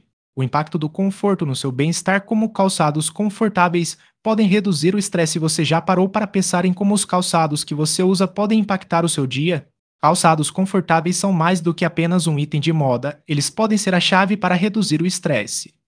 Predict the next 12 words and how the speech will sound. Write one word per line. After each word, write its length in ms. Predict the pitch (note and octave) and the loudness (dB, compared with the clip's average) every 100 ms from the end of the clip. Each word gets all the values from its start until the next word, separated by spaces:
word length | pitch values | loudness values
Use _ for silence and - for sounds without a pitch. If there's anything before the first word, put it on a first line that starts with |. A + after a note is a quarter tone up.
| _ | _
Quando 200 | - F#3+ | 2 4
seus 280 | A3 E3+ E3+ | 4 2 0
pés 260 | - F#3 F#3 | 2 2 2
estão 240 | F3+ G#3 | 0 0
confortáveis, 800 | G#3 A3 A3 G3 C#3+ A2+ - - C#3+ | 0 0 2 2 2 2 -4 -8 -2
você 240 | C#3 F3+ | 2 2
se 120 | E3+ | 2
sente 340 | E3 G3 G3 F#3+ | 2 2 4 4
mais 260 | F3 F#3+ | 4 4
leve 340 | F3 E3 D#3 E3+ | 4 4 2 0
e 40 | |
relaxado. 760 | D3 F3+ E3+ - C#3+ A#2+ A2 | 2 4 2 4 2 2 -4